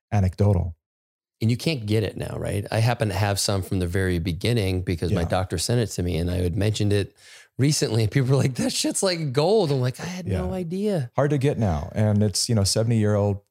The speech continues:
Speaker 1: tried and true tested, W H O approved, F D A approved medicine.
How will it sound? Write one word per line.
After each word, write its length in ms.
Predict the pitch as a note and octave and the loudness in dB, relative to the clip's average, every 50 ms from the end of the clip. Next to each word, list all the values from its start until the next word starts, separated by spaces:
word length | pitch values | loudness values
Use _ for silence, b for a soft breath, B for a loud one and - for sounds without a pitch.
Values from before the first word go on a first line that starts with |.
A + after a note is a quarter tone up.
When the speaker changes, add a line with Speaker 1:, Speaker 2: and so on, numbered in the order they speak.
| _ _ _ | _ _ _
Speaker 1:
tried 280 | - - G#2 G2+ G#2+ | -2 0 2 2 4
and 100 | G#2+ G#2+ | 2 2
true 240 | G#2 - - G#2+ G2+ | 0 0 0 0 0
tested, 560 | F#2+ - - - G2 F#2+ - - G2+ F#2 F2 | 0 0 0 0 0 0 0 -2 -2 -2 0
W 340 | F2 F#2 F2+ F2+ G2+ G2 G2 | 0 -2 0 2 2 2 4
H 220 | G2 G2+ G2 - G2+ | 2 2 0 0 0
O 140 | G2 G2 | 2 2
approved, 680 | G2+ F#2 - - G2+ F#2+ F#2 F2+ F2+ F2+ - - - - | 0 0 0 0 0 2 2 2 2 0 -2 -8 -12 -4
F 200 | - G2+ G#2 - | -2 -2 -2 0
D 160 | - G2 G2+ | 0 0 2
A 100 | G2+ G2+ | 2 2
approved 480 | G#2 F#2+ - - F#2+ F2+ F2+ E2+ - - | 0 0 -2 -2 0 0 0 0 0 0
medicine. 540 | F#2+ F2+ E2+ E2+ E2 - F#2 F2 E2+ F2 | 0 2 0 0 0 0 0 0 0 0